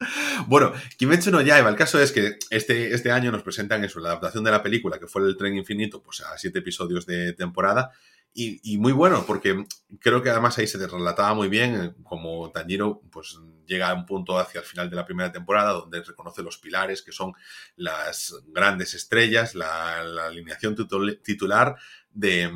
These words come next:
de los cazadores de demonios, realmente. O sea, son los grandes maestros Jedi, está el Yoda de los Jedi allí,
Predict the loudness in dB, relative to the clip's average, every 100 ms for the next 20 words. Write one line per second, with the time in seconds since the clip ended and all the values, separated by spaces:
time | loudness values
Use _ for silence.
0 | -8 -6 -4 -4 -6 0 2 2 -2 -4
1 | 2 2 2 -8 -12 -6 -2 -2 -2 -12
2 | -12 -10 -6 -2 -2 -2 0 0 2 0
3 | 0 -2 -2 -4 -2 2 4 4 4 0
4 | -2 -2 0 0 -2 0 4 4 4 2
5 | 0 0 0 2 2 2 2 2 0